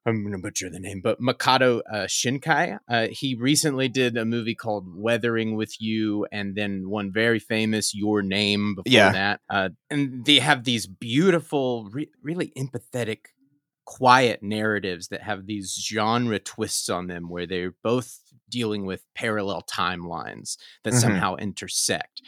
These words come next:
Speaker 1: They're a little bit more genre than the pachinko. Pachinko is definitely a historical, real thing.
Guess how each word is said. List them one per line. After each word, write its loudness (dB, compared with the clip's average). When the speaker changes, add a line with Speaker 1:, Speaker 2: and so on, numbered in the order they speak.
Speaker 1:
They're 6
a 6
little 8
bit 6
more 4
genre 4
than 0
the 0
pachinko. -2
Pachinko -4
is 0
definitely 0
a 2
historical, -2
real 2
thing. 4